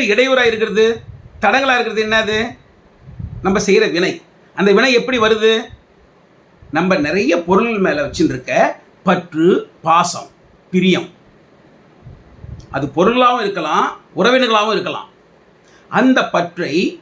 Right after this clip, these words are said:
பாசத்தை மெதுவாக நம்ம களைய வேண்டும், அகற்ற வேண்டும், எரிக்க வேண்டும். ஒரு பொருளை நம்ம எரிக்கும் பொழுது நமக்கு என்ன கிடைக்குது?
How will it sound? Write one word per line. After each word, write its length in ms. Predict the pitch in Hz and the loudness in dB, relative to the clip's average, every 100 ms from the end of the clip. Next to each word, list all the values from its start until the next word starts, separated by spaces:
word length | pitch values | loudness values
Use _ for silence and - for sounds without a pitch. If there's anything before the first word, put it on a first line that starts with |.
| _ | _
பாசத்தை 640 | 175 208 240 214 - 147 185 294 - - | 0 0 0 -4 -6 -4 -2 -2 -6 -4
மெதுவாக 600 | 170 202 262 254 202 190 | 0 2 4 2 2 0
நம்ம 180 | 214 185 165 | -4 -4 -6
களைய 280 | 175 208 226 | -2 0 2
வேண்டும், 440 | 185 160 143 190 269 - - | 0 -2 -2 -2 -4 -8 -6
அகற்ற 340 | 170 240 226 | -2 -2 -2
வேண்டும், 420 | 180 156 131 - - - - - - - - 139 | -2 -2 -6 -10 -14 -18 -20 -20 -20 -20 -14 -8
எரிக்க 340 | 147 156 175 | -2 -2 -2
வேண்டும். 460 | 120 107 - 160 160 95 - - - - _ _ _ - - - | -4 -8 -4 0 0 -4 -12 -20 -20 -20 _ _ _ -20 -18 -2
ஒரு 220 | 170 151 160 - - - _ _ | 2 2 2 0 -2 -12 _ _
பொருளை 340 | 202 254 302 | 2 4 4
நம்ம 180 | 269 185 | 2 2
எரிக்கும் 360 | 180 254 254 208 | 2 2 -2 0
பொழுது 220 | 175 214 | 2 2
நமக்கு 200 | 214 220 | 0 -2
என்ன 100 | 240 | 0
கிடைக்குது? 360 | 220 220 214 | 0 2 4